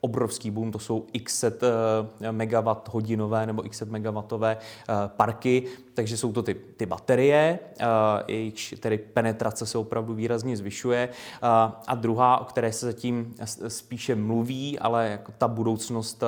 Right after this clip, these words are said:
v tom rozhodně je, eh, byť až tak nejdříve za deset let, a to je, a to je produkce toho zeleného vodíku a celkově ukládání do plynu, technologie port to gas a další.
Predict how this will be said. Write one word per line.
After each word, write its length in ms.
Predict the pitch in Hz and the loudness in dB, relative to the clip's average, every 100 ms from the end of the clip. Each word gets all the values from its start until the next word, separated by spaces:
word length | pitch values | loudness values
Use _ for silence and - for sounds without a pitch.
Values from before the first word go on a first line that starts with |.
| 110 | 0
v 80 | 107 | 0
tom 160 | 120 110 | -2 0
rozhodně 400 | 104 113 117 113 | 0 -2 -2 0
je, 240 | 104 110 | 0 0
eh, 420 | - - - - 110 | -6 -16 -16 -8 -4
byť 260 | 110 110 - | -2 -2 -4
až 140 | - | -10
tak 160 | 117 120 | -8 -4
nejdříve 380 | 113 110 110 | -4 -2 -4
za 100 | 104 | -2
deset 260 | 104 104 107 | -2 -4 -4
let, 180 | 107 104 | -4 -4
a 40 | |
to 160 | 107 110 | -4 0
je, 260 | 107 104 104 | 0 0 -2
a 180 | 107 | -4
to 120 | 104 104 | -4 -6
je 60 | - - | -6 -4
produkce 440 | 107 104 104 113 | -2 0 -4 -6
toho 180 | 107 104 | -6 -4
zeleného 400 | 107 104 107 110 | -2 -2 0 0
vodíku 380 | 110 110 - 123 - - | -2 -4 -4 -6 -6 -6
a 40 | |
celkově 340 | 113 120 143 147 | -2 2 4 4
ukládání 920 | 120 131 117 117 113 113 113 113 110 | 2 2 4 6 4 4 -2 -4 -6
do 100 | 98 | -4
plynu, 340 | 113 107 101 | 0 2 0
technologie 480 | 101 101 107 104 104 | -4 -6 -6 -2 -2
port 280 | 104 95 95 | -2 -4 -4
to 120 | 104 | -6
gas 280 | 92 78 - | -6 -6 -10
a 80 | 90 | -14
další. 360 | 80 - - | -14 -20 -20